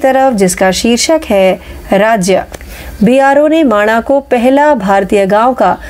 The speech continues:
साइन बोर्ड लगाया। सीमा सड़क संगठन बीआरओ ने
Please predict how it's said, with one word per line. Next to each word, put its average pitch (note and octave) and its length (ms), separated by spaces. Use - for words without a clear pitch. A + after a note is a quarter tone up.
साइन C4 400
बोर्ड F#3 240
लगाया। G3 400
सीमा D#4+ 480
सड़क C#4 420
संगठन G3+ 560
बीआरओ G3+ 540
ने G3 200